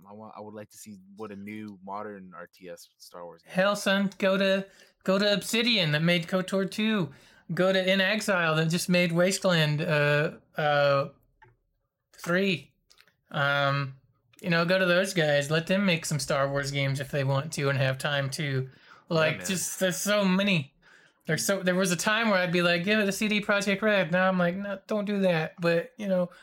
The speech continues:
Speaker 2: I mean, you could, but probably not right at this moment. <laughs> But you know what I mean? Like, um, give me a, y-, yeah, give me a Star Wars X com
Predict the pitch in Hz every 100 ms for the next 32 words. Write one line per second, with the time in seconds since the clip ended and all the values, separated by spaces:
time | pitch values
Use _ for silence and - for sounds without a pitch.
0 | - 214 220 208 208 214 190 175 - 180
1 | 175 - - - _ - 208 208 202 196
2 | 190 185 175 175 175 175 160 143 - -
3 | - - 185 - - 285 - 254 247 247
4 | 214 220 202 202 208 190 165 165 165 -
5 | - - - _ - 165 151 143 147 156
6 | 196 - _ 190 214 220 196 165 165 _
7 | - - 151 170 175 151 175 170 175 190
8 | 160 185 185 160 156 - 175 175 160 151
9 | 165 131 120